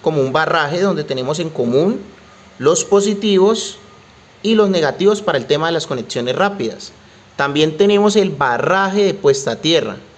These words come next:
Esta bornera de negativos los tenemos todos los negativos aterrizados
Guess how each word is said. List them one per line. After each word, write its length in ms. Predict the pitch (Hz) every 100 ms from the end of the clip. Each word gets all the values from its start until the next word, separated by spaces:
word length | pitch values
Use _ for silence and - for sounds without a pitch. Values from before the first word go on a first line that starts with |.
| - -
Esta 340 | 214 220 320 277
bornera 440 | 254 190 185 208
de 120 | 226
negativos 600 | 226 226 233 233 202 208
los 200 | 202 196
tenemos 380 | 156 151 170 180
todos 180 | 202 196
los 60 |
negativos 460 | 190 151 127 147 175
aterrizados 960 | 185 190 190 202 202 165 147 175 -